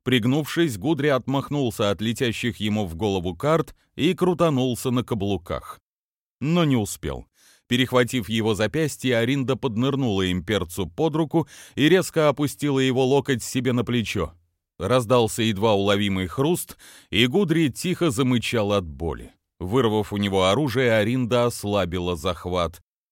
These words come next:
и задохнулась от боли, когда он приложил её ладонью здоровой руки по затылку.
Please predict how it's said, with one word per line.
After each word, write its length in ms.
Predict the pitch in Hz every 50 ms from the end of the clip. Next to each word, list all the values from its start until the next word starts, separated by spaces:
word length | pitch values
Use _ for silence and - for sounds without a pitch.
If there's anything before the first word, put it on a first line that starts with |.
| _ -
и 100 | - 113
задохнулась 720 | 113 151 147 156 143 - 165 170 190 185 175 156 - -
от 140 | 180 170 147
боли, 580 | 131 120 117 123 160 180 131 90 76 64 62 -
когда 320 | - 98 92 85 90 104 101
он 180 | 101 101 101 87
приложил 480 | 113 107 107 110 107 110 107 131 123 113
её 180 | 113 110 107
ладонью 520 | 104 110 107 98 113 107 104 104 101 101 95
здоровой 520 | 80 78 107 107 107 107 101 104 104 104
руки 340 | 104 113 113 - - 165 151
по 180 | - - 156
затылку. 800 | 131 113 151 156 143 - _ 143 117 90 85 82 - - 73 -